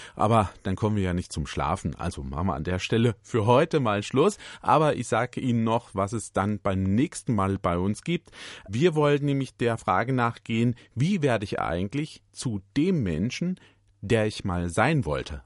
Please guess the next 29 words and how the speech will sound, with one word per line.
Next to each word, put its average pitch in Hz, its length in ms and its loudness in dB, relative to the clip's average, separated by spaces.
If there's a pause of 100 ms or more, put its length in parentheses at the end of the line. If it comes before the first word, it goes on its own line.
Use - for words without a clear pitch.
Also 101 320 0
kennt 120 220 0
ja 107 100 0
vielleicht 90 320 -4
jeder, 139 320 4 (240)
ne, 107 180 0
wenn 104 80 0
man 90 140 0
klein 120 280 0
ist, 110 160 -6
denkt 101 220 -4
man 104 100 -2
so, 101 200 -2
was 95 180 -4
will 143 100 2
ich 165 140 -4
denn 120 160 0
mal 92 220 0
werden, 139 420 2
wie 160 220 2
will 143 120 2
ich 135 160 -4
mal 120 200 0
sein, 113 400 2
man 98 160 0
hat 104 100 -4
so 104 100 -6
seine 87 220 -4
Vorbilder, 107 560 -2